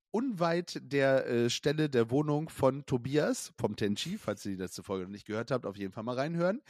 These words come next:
Ähm, der hat dann nämlich auch noch eine Wohnung, vermietet allerdings. So. Und,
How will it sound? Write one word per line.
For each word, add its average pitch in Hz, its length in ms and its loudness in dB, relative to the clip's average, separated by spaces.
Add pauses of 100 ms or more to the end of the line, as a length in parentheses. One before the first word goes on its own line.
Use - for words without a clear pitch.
(500)
Ähm, 120 220 -2
der 113 120 0
hat 107 80 -6
dann 95 80 -6
nämlich 80 180 -6
auch 65 60 -8
noch 78 80 -8
eine 85 160 -6
Wohnung, 98 320 -8
vermietet 92 460 -10
allerdings. 113 420 -6
So. 104 280 -6 (840)
Und, 160 420 4